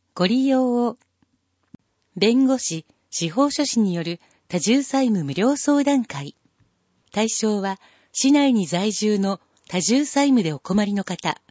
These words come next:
事業者は除く。日時は十二月十日日曜日、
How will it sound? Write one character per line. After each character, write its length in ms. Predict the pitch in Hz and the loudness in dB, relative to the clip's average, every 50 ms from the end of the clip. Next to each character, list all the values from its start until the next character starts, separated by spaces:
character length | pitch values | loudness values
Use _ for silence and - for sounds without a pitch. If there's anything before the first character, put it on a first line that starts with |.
| _ _ _ _ _ _ _ _ - | _ _ _ _ _ _ _ _ -8
事 140 | - 165 | -6 -2
業 220 | 135 208 254 277 277 | 2 4 4 4 2
者 180 | - - 180 | 0 -2 -2
は 100 | 165 151 | -2 -2
除 300 | 135 135 131 - 160 - | -2 -4 -4 -6 -6 -8
く。 220 | _ - 165 - _ _ _ _ _ _ _ _ _ _ _ _ _ _ _ _ _ - | _ -10 -12 -12 _ _ _ _ _ _ _ _ _ _ _ _ _ _ _ _ _ 2
日 240 | 240 277 262 - 254 | 2 2 2 2 -2
時 160 | 208 208 185 | -2 -2 -2
は 180 | 156 160 175 - _ _ _ _ _ | -2 -4 -8 -8 _ _ _ _ _
十 220 | 151 - 214 262 269 | -2 2 2 4 4
二 140 | 277 277 | 4 4
月 240 | 269 277 262 - - | 2 0 -2 -4 -2
十 180 | - 247 247 240 | 0 0 0 0
日 140 | - 233 208 | -2 -2 -2
日 320 | 196 170 - - - 226 | -2 -2 -4 -4 -2 0
曜 180 | 240 233 214 185 | 0 0 0 -2
日、 220 | 160 151 151 - | -4 -8 -10 -10